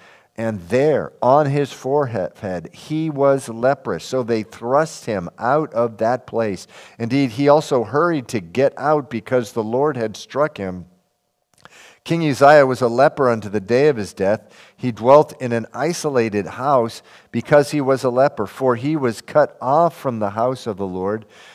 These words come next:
Then Jotham, his son, was over the king's house, judging the people of the land. And so, I tell you, you know, uh,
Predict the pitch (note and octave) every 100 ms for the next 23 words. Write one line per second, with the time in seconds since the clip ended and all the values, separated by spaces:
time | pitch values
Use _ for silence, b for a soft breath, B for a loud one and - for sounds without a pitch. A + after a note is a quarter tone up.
0 | B - B2+ C3 A2 C3+ C#3 B2 A2 G#2
1 | C3 B2+ B2 G#2 G2 - B2 C3 A2+ A2
2 | G2+ - A#2+ A2 - G#2+ G#2 - D#2+ F#2
3 | A2 G#2+ G#2 F2+ - G#2+ G#2 E2+ D#2+ D#2+
4 | D#2+ D#2 B1 B1 _ _ _ _ _ _
5 | G#2+ G#2 C3 B2 A#2+ - _ _ _ _
6 | _ _ _ _ B B B B B B
7 | - A#2+ D#3 F3 B2+ E2 - _ _ _
8 | _ G2+ A2 A#2+ C3+ C3 - _ G#2+ A2
9 | A2 G#2+ G#2 F#2